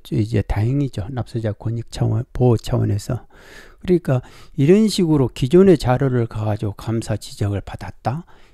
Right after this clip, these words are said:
해가지고 다시, 에, 일반 조사했다가 범칙 조사 막바로 막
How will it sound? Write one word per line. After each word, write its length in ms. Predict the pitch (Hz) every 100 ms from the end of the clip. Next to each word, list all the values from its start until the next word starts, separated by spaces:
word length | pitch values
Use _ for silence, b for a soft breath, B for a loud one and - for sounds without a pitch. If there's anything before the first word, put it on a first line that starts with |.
| b
해가지고 800 | 196 208 196 156 131 123 120 110 -
다시, 480 | - - 127 123 - - -
에, 260 | 110 110 123 - b b b b _ - -
일반 320 | 127 143 139
조사했다가 560 | 135 127 123 120 - 107 -
범칙 360 | 143 - 131
조사 240 | 123 110 -
막바로 400 | 104 - 139 127
막 340 | 113 117 -